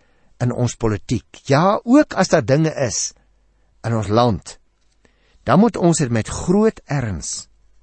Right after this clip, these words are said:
regstel. Nou weet ek, jy en ek kan sê, "Ag, maar wie is ek nou? Ek is nou swak." Liewe luisteraar, kom jy en ek ten minste sê vir mekaar, "Kom ek leef as 'n kind van God.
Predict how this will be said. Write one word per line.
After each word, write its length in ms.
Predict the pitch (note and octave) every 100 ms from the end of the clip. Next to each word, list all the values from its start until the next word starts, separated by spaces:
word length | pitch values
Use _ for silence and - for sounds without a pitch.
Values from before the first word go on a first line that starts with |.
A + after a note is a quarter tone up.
| _ _ _ _ _ _ D2+
regstel. 600 | F2+ A2 - - C#2 - - - _ _ _ - - -
Nou 140 | B2+ C3+
weet 320 | F3 A#3+ F#3+
ek, 100 | C3
jy 140 | B2+ C3
en 40 | C3
ek 180 | C3 A2+
kan 80 | G2
sê, 160 | C3
"Ag, 220 | - D3
maar 200 | B2+ A2+
wie 120 | G2+ D3
is 100 | -
ek 200 | D#3 C3
nou? 100 | G#2
Ek 200 | C#3 D#3
is 120 | -
nou 100 | G#2+
swak." 480 | - A2+ - - - _ _ _ _ _ _ _ _ _ -
Liewe 160 | G#2+ B2+
luisteraar, 520 | C#3 - C#3 B2+ A2
kom 200 | D3 B2+
jy 160 | A2 C3
en 100 | C3+
ek 260 | C3+ C3 -
ten 120 | D3+
minste 500 | C3+ F3+ G3 - G2 -
sê 160 | F#2+
vir 120 | - F2+
mekaar, 480 | - F#2+ E2 D2 _ _ _ _ _ _ _ _ _ -
"Kom 140 | D#3
ek 120 | F3
leef 460 | G2 G2 B2+ A2+ - -
as 280 | G#2 - -
'n 60 |
kind 260 | - F2+ F2
van 120 | -
God. 400 | - - - -